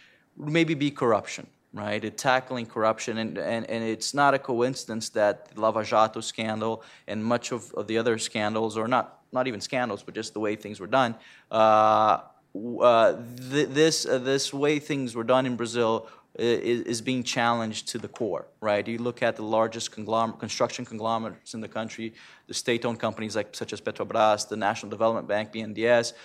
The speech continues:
all of them are at the core of these corruption scandals. Uh, so, but even in the corruption,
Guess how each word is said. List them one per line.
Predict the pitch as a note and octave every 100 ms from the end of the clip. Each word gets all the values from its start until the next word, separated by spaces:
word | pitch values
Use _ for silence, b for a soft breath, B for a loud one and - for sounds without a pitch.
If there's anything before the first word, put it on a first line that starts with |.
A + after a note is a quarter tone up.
| B
all | - C#3+ D3
of |
them | C3+ B2+
are | A#2
at | A2 A2 G#2 -
the |
core | A2+ - A#2+ A2
of | A2
these | G#2+
corruption | - F2 - -
scandals. | - F#2 D2+ - - - B B B B
Uh, | A2+ A#2 A#2 A2+ - - _ _ _ _ - -
so, | - - D3 C#3 C3+ C3
but | D3+
even | G#3 A#3+
in | A3+
the | F#3
corruption, | F3+ C#3 B2+ - -